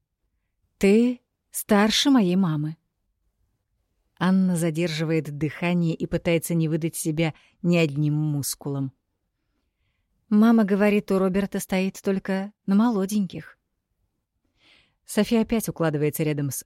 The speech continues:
Анной, задирает мордочку, заглядывает в глаза подруги по ночлегу, подползает той под руку и устраивается у неё под боком, прижимается, как маленький котёнок. Анне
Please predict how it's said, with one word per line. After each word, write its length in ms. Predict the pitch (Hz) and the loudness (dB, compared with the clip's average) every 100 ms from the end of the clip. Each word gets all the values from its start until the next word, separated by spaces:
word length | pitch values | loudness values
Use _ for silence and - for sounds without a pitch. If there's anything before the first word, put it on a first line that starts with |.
| - | -8
Анной, 480 | 151 143 139 151 - _ _ _ - | -6 -4 -6 -8 -16 _ _ _ -4
задирает 480 | 180 170 165 160 151 | 0 2 2 0 0
мордочку, 600 | 160 190 170 - 156 156 _ _ _ | -2 -2 -4 -6 -8 -14 _ _ _
заглядывает 640 | 175 175 180 185 165 175 | 0 2 4 4 4 0
в 60 | 165 | 2
глаза 300 | 160 170 170 | 0 2 0
подруги 400 | 175 160 175 156 | -2 -2 -2 -2
по 120 | 170 | -2
ночлегу, 680 | 160 147 - 156 151 156 165 _ _ _ _ _ | -2 -2 -6 -6 -6 -6 -12 _ _ _ _ _
подползает 720 | 196 - 180 165 196 175 - | -4 0 0 2 0 0 -4
той 160 | - 160 | -2 -2
под 300 | - 180 170 | -2 -4 -2
руку 320 | 165 - 156 _ _ _ - | -4 -6 -10 _ _ _ 0
и 100 | 190 | 2
устраивается 760 | - 226 220 196 185 - 180 | 2 2 2 4 2 0 -2
у 80 | - | 0
неё 240 | 175 175 | 2 2
под 200 | 170 156 | 0 -2
боком, 500 | 147 151 147 - 160 - _ _ _ | -4 -6 -6 -12 -18 -18 _ _ _
прижимается, 680 | - 175 151 160 175 160 - | 0 2 4 2 0 -2 -6
как 160 | 143 - | -8 -6
маленький 380 | 147 143 135 | -4 -4 -8
котёнок. 520 | - 156 - 151 139 - _ _ _ _ _ _ _ - - _ - | -8 -8 -6 -6 -6 -8 _ _ _ _ _ _ _ -20 -20 _ -2
Анне 680 | 160 175 170 165 156 156 | 2 4 4 2 0 -2